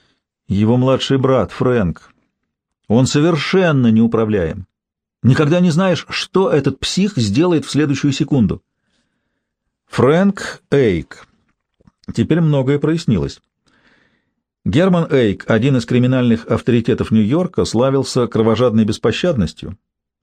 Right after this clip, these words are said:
хотя и уступал в этом своему младшему брату Фрэнку. Оба принадлежали к клану Алана Альды. Аарон, вне всяких сомнений, счастлив работать на таких людей.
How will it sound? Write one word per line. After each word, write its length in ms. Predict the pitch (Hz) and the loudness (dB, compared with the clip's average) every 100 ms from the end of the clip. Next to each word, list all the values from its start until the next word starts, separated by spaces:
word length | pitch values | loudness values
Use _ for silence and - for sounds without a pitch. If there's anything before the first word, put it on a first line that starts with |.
| _ | _
хотя 380 | - 101 143 143 | -4 -2 0 2
и 120 | 131 | 2
уступал 500 | 131 - 120 151 165 | 0 0 -2 0 2
в 60 | 156 | 0
этом 340 | 143 139 120 | 0 -2 -4
своему 400 | - - 113 123 | -6 0 2 4
младшему 420 | 135 127 127 127 120 | 2 0 0 0 2
брату 260 | 113 110 | 0 0
Фрэнку. 480 | 107 101 71 - - _ _ _ _ _ _ _ _ _ | -2 -2 -2 -6 -12 _ _ _ _ _ _ _ _ _
Оба 420 | 120 180 170 170 | 2 2 2 0
принадлежали 600 | 147 127 123 113 113 135 | 0 0 0 0 0 0
к 80 | 127 | 0
клану 460 | - 131 127 120 117 | 0 0 2 0 0
Алана 320 | 117 113 113 | 0 2 2
Альды. 400 | 107 90 65 - _ _ _ _ _ _ | 0 -4 -6 -12 _ _ _ _ _ _
Аарон, 600 | - 110 123 131 123 113 _ | -2 0 2 2 2 0 _
вне 280 | - 90 127 | -4 0 0
всяких 400 | 131 143 117 95 | 0 -2 0 -2
сомнений, 520 | - 107 120 170 120 | -2 0 2 0 0
счастлив 640 | 90 - - 196 - 135 117 | -2 -4 -4 -4 -2 -2 0
работать 420 | 107 127 156 143 | 0 0 -2 0
на 80 | 113 | 0
таких 280 | 107 107 110 | -2 -4 -2
людей. 340 | 107 87 64 | 0 -2 -4